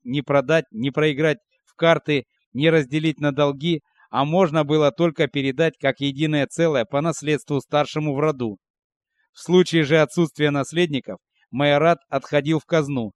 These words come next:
Полотняный завод был только одним из рабочих поселков при бизнесе Гончаровых, но именно он положил начало их парусной империи.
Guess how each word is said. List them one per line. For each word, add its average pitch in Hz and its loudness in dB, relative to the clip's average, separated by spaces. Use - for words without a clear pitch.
Полотняный 170 4
завод 175 4
был 156 0
только 175 2
одним 165 2
из 143 -2
рабочих 143 2
поселков 156 0
при 147 0
бизнесе 147 0
Гончаровых, 135 0
но 151 0
именно 175 -2
он 147 0
положил 143 0
начало 139 0
их 135 -6
парусной 143 0
империи. 113 -4